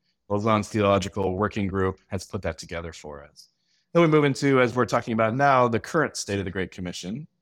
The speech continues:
Part two begins to look at trends and questions that will shape between now and twenty fifty,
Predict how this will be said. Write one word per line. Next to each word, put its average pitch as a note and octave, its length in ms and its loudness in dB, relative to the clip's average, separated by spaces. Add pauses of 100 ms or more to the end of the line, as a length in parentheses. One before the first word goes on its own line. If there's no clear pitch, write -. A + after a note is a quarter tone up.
(420)
Part C3 160 0
two D3+ 100 2
begins C3 220 0
to B2+ 80 -2
look A#2+ 220 0
at A2+ 340 -2
trends C#3 640 -2
and G2+ 240 -10
questions - 520 -4
that A#2 60 0
will G#2+ 80 0
shape - 380 -4
between A2 240 -4
now G#2+ 200 2
and G2 100 -4
twenty G2 240 -8
fifty, A#2 580 -2